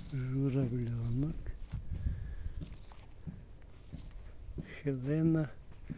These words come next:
і квартет. Отут посадили, один посадили. І він ніби щось не, не хотів рости, думали, що його не буде, посадили, взяли другий. І той, і той пішов.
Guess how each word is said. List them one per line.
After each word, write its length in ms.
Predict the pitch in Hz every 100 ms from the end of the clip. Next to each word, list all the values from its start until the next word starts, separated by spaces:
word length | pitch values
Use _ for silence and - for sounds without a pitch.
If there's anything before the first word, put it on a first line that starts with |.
| - - - - - - -
і 120 | 147
квартет. 640 | - 156 147 139 - 135 - - - - - - -
Отут 460 | 143 - 151 - 139
посадили, 760 | 147 - 127 151 147 131 147 131 - 151 151 202 180
один 320 | 123 151 143
посадили. 640 | 156 - 127 147 165 175 - - - - - - - - - - - - - - - - - - -
І 200 | 190 165
він 280 | 160 180 147
ніби 360 | 156 143 143 131 - -
щось 260 | - 135 -
не, 140 | 139
не 160 | 139 135 -
хотів 360 | 156 - 143
рости, 480 | 135 147 - 214 185 - -
думали, 260 | 160 151 143
що 120 | 160
його 120 | 147
не 100 | 147
буде, 200 | 151 156
посадили, 460 | 123 - 147 151 135
взяли 280 | 139 139
другий. 360 | 135 175 170 151 - - - - - - -
І 80 | 175
той, 260 | - 190 139
і 20 |
той 200 | - 135
пішов. 440 | - - 135 -